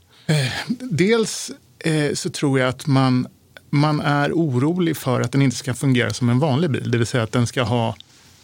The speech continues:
räckvidden eller det här att det ska gå att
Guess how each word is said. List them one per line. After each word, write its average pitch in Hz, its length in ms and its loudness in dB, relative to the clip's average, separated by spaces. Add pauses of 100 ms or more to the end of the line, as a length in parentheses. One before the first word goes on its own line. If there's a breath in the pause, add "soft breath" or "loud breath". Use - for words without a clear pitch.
räckvidden 135 880 2
eller 120 180 4
det 127 60 2
här 123 200 0
att 120 120 -2
det 143 80 -2
ska - 200 -4
gå 127 400 2
att - 80 -8